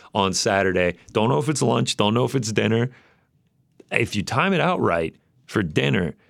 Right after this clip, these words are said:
because this is a four o'clock fight card start and Sabatini and Damon Jackson are on the prelims, you could be having a cheesesteak at dinner time in the Eastern time zone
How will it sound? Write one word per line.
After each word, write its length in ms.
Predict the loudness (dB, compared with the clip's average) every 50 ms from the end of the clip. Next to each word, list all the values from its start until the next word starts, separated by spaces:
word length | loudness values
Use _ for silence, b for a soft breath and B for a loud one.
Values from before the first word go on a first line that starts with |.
| b -8
because 240 | -4 -2 0 0
this 80 | 0 0
is 120 | 0 -2
a 40 | -4
four 240 | -2 -2 0 0 0
o'clock 300 | 0 0 0 0 0 0
fight 240 | 0 0 0 0 0
card 240 | 0 0 -2 0 -2
start 400 | -2 -2 0 0 0 0 -2 -4 -4
and 280 | -2 0 0 0 -2 -2
Sabatini 540 | -2 -2 0 0 -2 -2 -2 -2 0 0 0
and 100 | 0 0
Damon 220 | 0 -2 0 0
Jackson 360 | 0 0 0 -2 -2 -2 -2
are 60 | -2
on 120 | 0 0 -2
the 80 | -2
prelims, 400 | -2 -2 0 0 0 0 0 -2 B B B B B B B B
you 180 | -4 -2 -2 -2
could 320 | -2 -2 -2 0 0 0
be 180 | 0 2 2 2
having 360 | 2 0 0 0 0 0 0
a 40 | 0
cheesesteak 600 | 0 0 0 0 0 0 0 0 0 0 0 2 2
at 180 | 0 0 0
dinner 260 | 0 0 2 2 0 0
time 360 | 2 2 2 4 2 0 -2 B B B B B -2
in 160 | 0 0 2
the 60 | 2 2
Eastern 400 | 2 2 0 0 0 -2 -2 0
time 320 | 0 0 2 2 2 2
zone 280 | 2 2 2 0 0